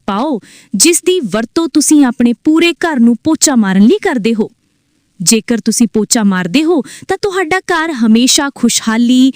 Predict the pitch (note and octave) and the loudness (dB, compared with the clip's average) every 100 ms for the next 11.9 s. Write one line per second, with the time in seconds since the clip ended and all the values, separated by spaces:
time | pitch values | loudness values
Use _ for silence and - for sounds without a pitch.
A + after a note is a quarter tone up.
0 | - - D#4+ F#4+ - F4 - - B3+ D4 | -6 -8 -4 -4 -2 -2 -2 -2 -2 0
1 | F#4+ D#4+ A3+ - A4 F#4 A#3 G3 D4+ D4+ | 0 0 -2 -2 -4 -2 0 0 -2 -4
2 | - _ _ _ - - - - E4 F#4+ | -8 _ _ _ -20 -8 -2 0 0 -2
3 | G4 G4+ G4 F#4 E4+ B3 G3+ F#3+ F#3+ F#3+ | -4 -4 -4 -2 0 0 -2 -2 -2 0
4 | G#3+ A3 B3 C#4+ G#4 G#4+ G#4 E4 D4+ B3 | 2 2 0 0 0 -2 -4 -2 2 4
5 | G#3+ G3+ A3+ F#3+ F#3 F#3+ F#3+ F3+ A#3+ D#4 | 4 2 2 2 0 -2 -2 0 0 0
6 | F#3+ F3+ - _ - - - G4+ C5+ C#5+ | -2 -4 -6 _ -20 -14 -6 -4 -4 -4
7 | E4 E4+ A#4+ B4 A#4 A#4+ - A#3+ A#3 C#4 | -2 0 -2 -2 -2 -4 -6 -2 2 2
8 | C#4+ - E4+ G3 G3+ F#4 - C4+ G#3+ - | 0 0 4 4 4 2 0 -6 -4 -4
9 | F3+ F3 F#3+ G3 _ _ _ G3 F#3+ E4 | -4 -2 -2 -4 _ _ _ -2 0 0
10 | F4+ F#4 - G#4 F4+ C4+ G#3+ F#3+ F#3 - | 0 -4 -4 -2 -2 0 0 0 -2 -8
11 | _ _ _ _ A#3+ A3+ A#3+ A#3+ B3+ | _ _ _ _ 0 2 4 4 2